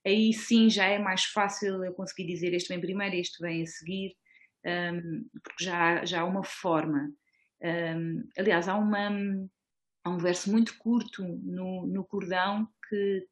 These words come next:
que diz exatamente: "Todo o encontro é deformação".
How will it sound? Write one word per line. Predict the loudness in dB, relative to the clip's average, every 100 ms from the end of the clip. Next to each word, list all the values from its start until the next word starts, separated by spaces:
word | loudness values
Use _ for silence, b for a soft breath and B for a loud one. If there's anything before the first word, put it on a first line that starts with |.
| -14
que | -8
diz | -4 -4 -4
exatamente: | -6 -4 -4 -4 -4 -2
"Todo | 0 2
o | 2
encontro | 2 2 2 4
é | 2
deformação". | 2 -2 -2 -2 0 -4 -4 -4